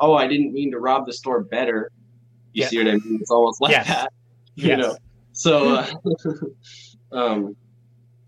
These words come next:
Speaker 1: uh, let's see, I keep losing my spot. I'm sorry. Um,
Speaker 2: That's
Speaker 1: so,
Speaker 2: right.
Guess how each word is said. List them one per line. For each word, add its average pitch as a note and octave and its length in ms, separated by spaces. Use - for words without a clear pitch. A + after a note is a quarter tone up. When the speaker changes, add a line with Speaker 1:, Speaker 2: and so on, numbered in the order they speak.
Speaker 1:
uh, A2 140
let's G#2+ 200
see, G#2 120
I A2 60
keep A2+ 220
losing A#2 280
my G2 120
spot. F#2 380
I'm G2+ 100
sorry. G2 260
Um, A#2 280
Speaker 2:
That's A2 140
Speaker 1:
so, C#3 300
Speaker 2:
right. B2 80